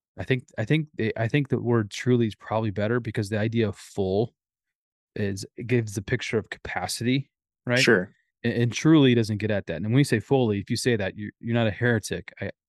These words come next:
Speaker 1: 'cause we're not using it in the sense of capacity. Like, you know,
Speaker 2: Right.
Speaker 1: I got, I got my mug here, and, you know, this is all of Jesus's, you know, divinity over here. And if I had a second mug, you know, it
Speaker 2: Careful.
Speaker 1: was, it was completely filled up over here,
Speaker 2: Careful.
Speaker 1: you know.
Speaker 2: <laughs>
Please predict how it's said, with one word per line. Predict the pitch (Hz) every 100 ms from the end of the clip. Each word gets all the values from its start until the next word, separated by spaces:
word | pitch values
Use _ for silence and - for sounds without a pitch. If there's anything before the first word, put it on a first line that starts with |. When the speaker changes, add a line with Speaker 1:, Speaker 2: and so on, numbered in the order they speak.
| -
Speaker 1:
'cause | 113 104
we're | 113
not | 120 -
using | 120 131 120 110
it | 101 -
in | 104
the | 101
sense | - 107
of | 104 -
capacity. | - - 92 - - 92
Like, | 87 101 - - - -
you | 98
know, | 95
Speaker 2:
Right. | 95
Speaker 1:
I |
got, | 113 117 123
I |
got | 117 110
my | 104
mug | 98 101 104
here, | - 95 95
and, | 92 98 _ - _ _ _ _ -
you | 101
know, | 95
this | 101 113
is | 113
all | 107 107
of | 95
Jesus's, | 104 104 95 95 98 - - _ _ -
you | 107
know, | 87
divinity | 98 113 110 113 107 107
over | 101
here. | 101 120 113
And | 107
if | 110
I |
had | 104
a |
second | - 113 98 107
mug, | 101
you |
know, | 95 95 92
it |
Speaker 2:
Careful. | 107 101 113
Speaker 1:
was, | 110 -
it | 123
was | 107
completely | 110 - 117 107
filled | - 117 104
up | 101 92
over | 92 95
here, | 95 95 95 208
Speaker 2:
Careful. | 208 113
Speaker 1:
you | 113
know. | - -
Speaker 2:
<laughs> | 170 - 196 - 196 -